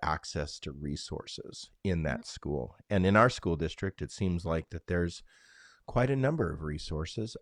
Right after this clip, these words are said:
Speaker 1: always underfunded, always understaffed, but there's, there's a lot of resources,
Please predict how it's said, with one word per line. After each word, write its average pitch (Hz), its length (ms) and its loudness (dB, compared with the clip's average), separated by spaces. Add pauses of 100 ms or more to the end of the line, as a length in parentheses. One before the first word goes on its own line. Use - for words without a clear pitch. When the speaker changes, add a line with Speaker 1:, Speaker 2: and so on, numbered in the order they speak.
Speaker 1:
always 110 380 8
underfunded, 92 840 4
always 85 400 4
understaffed, 78 800 -2
but 92 160 0
there's, 90 340 -2 (300)
there's 90 200 0
a 90 40 2
lot 87 260 6
of 82 120 -2
resources, 80 760 -4